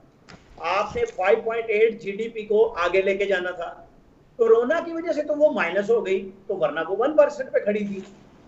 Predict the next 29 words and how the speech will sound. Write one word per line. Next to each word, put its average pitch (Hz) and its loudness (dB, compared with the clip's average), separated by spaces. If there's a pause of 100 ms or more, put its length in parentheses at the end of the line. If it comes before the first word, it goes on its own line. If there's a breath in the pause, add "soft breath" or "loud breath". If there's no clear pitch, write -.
आपने 233 0
ऐसा 254 2
कौन 233 0
सा 285 4
कारनामा 185 0
अंजाम 147 0
दिया 135 -2
कि 147 -4
मैं 147 0
उसको 190 -4
कहूँ 139 -6 (380)
कि 170 0
जी 175 -4
ये 208 6
बहुत 196 2
अच्छा 190 -2
हो 160 0
गया? 175 -2
Basically 165 -2
management 143 -4
के 156 0
इशू 139 -8
हैं 156 -8
जो 156 6
आपको 139 -2
समझ 127 -6 (100)
नहीं 104 -14
आ 107 -6
रही। 117 -10